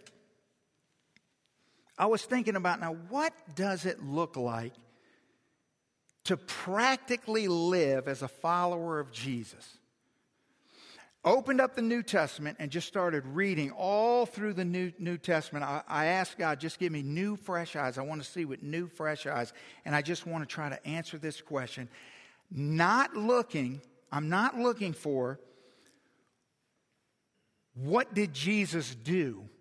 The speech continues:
That's not what I'm trying to answer. How did he do it? How? Not what did he do?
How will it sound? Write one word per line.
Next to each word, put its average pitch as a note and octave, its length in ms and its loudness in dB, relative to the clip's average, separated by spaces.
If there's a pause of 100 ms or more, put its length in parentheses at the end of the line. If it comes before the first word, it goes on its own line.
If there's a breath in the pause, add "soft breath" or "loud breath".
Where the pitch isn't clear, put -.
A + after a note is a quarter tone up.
(320)
That's C3+ 220 -6
not E3+ 160 -2
what F3 160 -2
I'm E3 100 -2
trying D#3 280 -4
to - 140 -10
answer. C3 360 -6 (1700)
How A3+ 800 2
did F3 380 2
he E3+ 220 -2
do C3 380 -4
it? - 260 -20 (840)
How? E3+ 440 -2 (2750)
Not G3+ 320 4
what B3 240 2
did A3+ 140 4
he F3 100 2
do? B2 380 -4